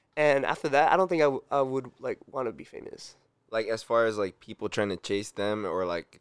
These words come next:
Speaker 2: just when you get that attention, like, it's hard to manage, you know?
Speaker 1: It's, yeah, like, ch-, it's hard to manage. Like, uh, people, like, will start asking shit from you. Um,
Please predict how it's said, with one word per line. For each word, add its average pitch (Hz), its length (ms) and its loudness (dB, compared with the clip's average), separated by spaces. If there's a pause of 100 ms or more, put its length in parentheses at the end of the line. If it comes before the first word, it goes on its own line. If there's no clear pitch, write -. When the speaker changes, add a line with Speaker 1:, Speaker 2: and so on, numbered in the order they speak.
Speaker 2:
just - 360 -12
when 90 240 -8
you 90 80 -8
get 87 180 -8
that 87 160 0
attention, 92 400 -6
like, 85 160 -8
it's 82 140 -12
hard 85 340 -4 (360)
to 95 100 -14
manage, 85 400 -8
you 90 80 -8
know? 92 140 -8 (920)
Speaker 1:
It's, 160 200 -4
yeah, 156 280 6
like, 135 240 -4
ch-, - 160 -12
it's 151 140 -6
hard 156 160 6
to 135 60 0
manage. 151 460 4
Like, 127 340 0
uh, 101 280 -2 (260)
people, 151 720 2
like, 95 160 -6
will 135 140 -6
start 131 200 4
asking 120 340 -2
shit 147 220 -2
from 156 240 -2
you. 151 600 0
Um, 98 720 -8